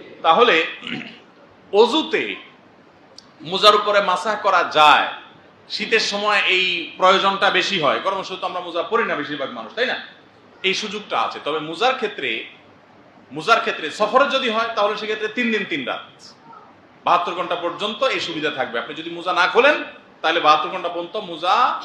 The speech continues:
পরা অবস্থা আপনি অজু করতে পারেন। এখন কথা হলো, বাহাত্তর ঘন্টা কেউ মোজা পরে থাকে? এর উত্তর হলো, যদি মোজাটা চামড়ার হয়, তাহলে বাহাত্তর ঘন্টা থাকা কোনো ব্যাপার না, এর কারণে কোনো গন্ধ হয় না, কিছু হয় না, কোনো সমস্যা হয় না। চামড়ার মোজা,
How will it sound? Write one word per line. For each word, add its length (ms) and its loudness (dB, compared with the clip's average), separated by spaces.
পরা 140 -2
অবস্থা 260 -6
আপনি 160 -12
অজু 180 -10
করতে 240 -14
পারেন। 180 -6
এখন 200 -10
কথা 100 -16
হলো, 140 -10
বাহাত্তর 480 -4
ঘন্টা 220 -8
কেউ 140 -12
মোজা 200 -6
পরে 200 -4
থাকে? 440 0
এর 120 -4
উত্তর 200 -6
হলো, 160 -4
যদি 200 -8
মোজাটা 360 -2
চামড়ার 480 4
হয়, 220 -2
তাহলে 160 -4
বাহাত্তর 340 0
ঘন্টা 200 -8
থাকা 300 -6
কোনো 200 -6
ব্যাপার 640 2
না, 300 -2
এর 140 -12
কারণে 200 -6
কোনো 200 -8
গন্ধ 280 -4
হয় 280 2
না, 140 -2
কিছু 300 -10
হয় 180 0
না, 100 -2
কোনো 200 -8
সমস্যা 360 -6
হয় 160 0
না। 180 -6
চামড়ার 360 2
মোজা, 300 -10